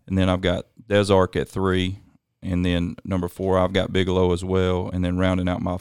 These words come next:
top five is Clarendon at six and one, three and oh in conference. And so that'll bring us to our American Safeguard Spotlight Game of the Week for two A, which is Des Arc, the Eagles, going to Clarendon.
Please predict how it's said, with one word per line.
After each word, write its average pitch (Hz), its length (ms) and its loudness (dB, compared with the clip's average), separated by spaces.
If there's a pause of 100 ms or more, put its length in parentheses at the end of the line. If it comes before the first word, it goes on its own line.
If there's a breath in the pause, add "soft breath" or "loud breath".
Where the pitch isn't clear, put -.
(120)
top 92 240 -4
five 87 300 -2
is - 100 -8
Clarendon 87 560 0 (400 soft breath)
at 85 140 -4
six - 260 -4
and 85 120 -4
one, 85 160 0
three 87 220 -6
and 85 80 -4
oh 85 140 -2
in 82 60 -4
conference. - 580 -10 (440 soft breath)
And 90 140 -4
so 98 140 2
that'll 107 220 6
bring 104 200 4
us 95 120 0
to 101 200 -2
our 92 440 2 (360)
American 101 380 2
Safeguard 95 600 0
Spotlight 98 500 0
Game 98 180 2
of 92 40 0
the 92 80 0
Week 110 280 -2
for 85 120 -10
two 90 320 0
A, 92 120 2
which 95 240 -2
is 87 180 -6 (120)
Des 92 260 0
Arc, 92 360 0 (340 loud breath)
the - 80 -8
Eagles, 95 400 0
going 95 320 0
to 101 340 -2
Clarendon. 98 640 2